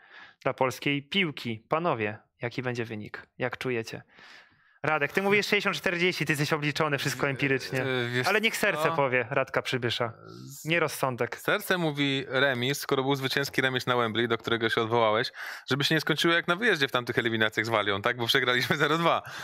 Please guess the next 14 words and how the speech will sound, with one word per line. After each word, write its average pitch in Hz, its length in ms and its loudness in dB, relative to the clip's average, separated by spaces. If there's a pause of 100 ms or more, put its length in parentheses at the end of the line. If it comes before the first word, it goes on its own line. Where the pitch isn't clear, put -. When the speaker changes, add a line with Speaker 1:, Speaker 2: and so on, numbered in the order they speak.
(100)
Speaker 1:
Tak. 160 220 4
Speaker 2:
Tego 127 140 0
byśmy 127 240 -2
nie 135 100 4
chcieli. 107 300 0 (260)
Ale 131 180 2
pojechaliśmy 143 520 0
wtedy 131 240 -2
na 127 120 2
mundial 127 440 0
w 120 60 0
R 120 100 2
F - 140 -4
N, 117 180 0